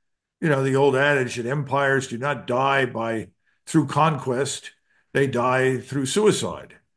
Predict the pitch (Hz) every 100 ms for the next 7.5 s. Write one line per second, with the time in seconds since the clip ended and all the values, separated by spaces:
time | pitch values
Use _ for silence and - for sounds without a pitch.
0 | _ _ _ _ - 131 143 156 127 160
1 | 147 135 123 120 160 147 127 110 165 185
2 | 151 127 113 - 143 - 143 131 110 98
3 | 117 107 127 113 - _ _ _ _ _
4 | 147 147 151 139 139 135 139 147 131 123
5 | 127 131 123 127 123 123 117 107 127 139
6 | 135 127 127 120 113 117 113 120 104 139
7 | 175 135 110 127